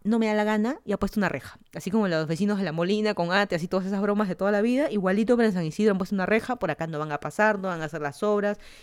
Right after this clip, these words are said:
incluso ya cortaron la ciclovía actual que existía o el camino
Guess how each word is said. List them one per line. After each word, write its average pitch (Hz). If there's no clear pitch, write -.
incluso 180
ya 175
cortaron 180
la 160
ciclovía 151
actual 165
que 185
existía 202
o 165
el 147
camino 180